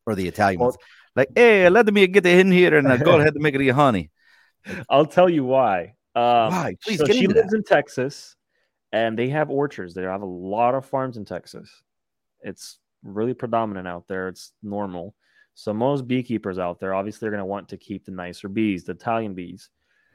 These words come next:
Speaker 2: I guess a lot of them don't manage their bees as well because they swarm. So when they swarm, there you have Texas Bee Works coming out there collecting these bees.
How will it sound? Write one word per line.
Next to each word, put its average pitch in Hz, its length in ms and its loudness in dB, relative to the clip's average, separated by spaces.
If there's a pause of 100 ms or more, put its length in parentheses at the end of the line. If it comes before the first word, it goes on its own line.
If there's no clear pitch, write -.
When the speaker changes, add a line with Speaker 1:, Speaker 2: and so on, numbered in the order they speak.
(260)
Speaker 2:
I 101 80 -10
guess 117 200 -4
a 139 60 -2
lot 135 160 6
of 139 100 0
them 139 180 -2
don't 131 200 0
manage 127 260 -4
their 127 100 -6
bees 127 240 -2
as 120 180 0
well 117 180 4
because 117 420 -2
they 117 120 -4
swarm. 113 640 -8
So - 220 -6
when 120 140 -4
they 123 100 -2
swarm, 147 720 -2
there 107 120 -12
you 110 100 -8
have 120 140 -10
Texas 117 340 -8
Bee 127 200 -2
Works 113 260 -2
coming 110 260 -12
out 98 200 -12
there 98 180 -12
collecting 104 500 -8
these 104 200 -6
bees. 104 480 -6